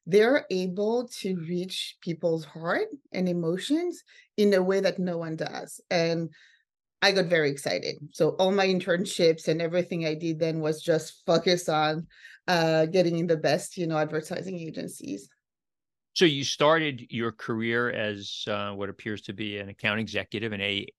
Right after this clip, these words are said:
Speaker 2: an A E, as it's called in an agency, Leo Burnett. What does an A E do in an agency environment?
Speaker 1: So I, I started, you know, that's the way, after twenty-five years, my resume is a little bit simplified, but I started as a brand manager, <laughs> as everyone, you know, at advertising agency.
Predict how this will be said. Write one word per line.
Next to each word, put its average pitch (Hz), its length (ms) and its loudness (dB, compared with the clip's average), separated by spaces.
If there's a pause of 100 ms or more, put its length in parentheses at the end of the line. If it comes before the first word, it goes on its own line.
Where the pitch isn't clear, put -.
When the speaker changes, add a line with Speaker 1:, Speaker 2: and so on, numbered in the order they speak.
(160)
Speaker 2:
an 120 80 -10
A 110 100 -6
E, 110 720 -2 (260)
as 101 180 -10
it's 101 140 -14
called 98 400 -4
in 107 260 -12
an 98 120 -10
agency, 101 520 -10
Leo 98 240 -8
Burnett. 101 460 -6 (220)
What - 180 -2
does 320 220 -2
an 131 100 -2 (100)
A 123 60 0
E 110 540 0
do 90 440 -6
in 101 160 -8
an 90 120 -8
agency 92 520 -8
environment? 85 540 -14 (600)
Speaker 1:
So 269 260 4
I, 247 180 4
I 262 40 6
started, 208 540 4
you 190 140 0
know, 160 180 0
that's 185 280 0
the 208 180 0
way, 180 300 6
after 185 260 0
twenty-five 180 640 0
years, 170 320 0
my 160 360 0
resume 170 540 2
is 175 120 0
a 156 80 2
little 165 240 4
bit 180 140 -2
simplified, 180 640 2
but 170 80 6
I 170 60 4
started 180 340 2
as 175 140 2
a 190 60 -4
brand 220 260 2
manager, 165 600 0
<laughs> - 40 -6
as 226 160 4
everyone, 180 540 2
you 180 100 -4
know, 175 80 -4
at 175 140 -2
advertising 202 680 -2
agency. 180 720 -2